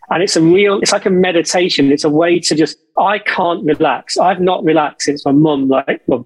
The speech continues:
just prior to being given birth, 'cause I'm sure I wasn't relaxed when it happened, but, like, while I was still in, internal, I've not relaxed since then. But how I do relax is Lego. And it started with just, like, a,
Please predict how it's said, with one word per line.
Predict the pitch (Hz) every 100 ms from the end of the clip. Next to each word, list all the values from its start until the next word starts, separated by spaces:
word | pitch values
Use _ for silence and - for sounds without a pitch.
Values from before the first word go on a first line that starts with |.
| -
just | 190 160
prior | - 165 147
to | -
being | 143 135
given | 131 123
birth, | 143 113
'cause | - - _ _ -
I'm | 143
sure | -
I | 151
wasn't | 143 143
relaxed | 139 139 -
when | -
it |
happened, | 147 - 120
but, | 123 127 _ _
like, | - 165
while | 147 180 190
I |
was | 175 165
still | - 165
in, | 156 135
internal, | 147 139 - 175 147 117 117 _ _ _ _ _ -
I've | 190 208
not | 208
relaxed | 175 190 180 -
since | 170
then. | 143
But | 135 - 147
how | 175
I | 165 -
do | 196 214
relax | 180 131 120 - - - - _ _ _ _ -
is | 151
Lego. | 160 175 160 135 131 - -
And | 160 151 151 - -
it | 208
started | - - 196 220 175
with | 175
just, | - 170
like, | 175 151 -
a, | 156 147 135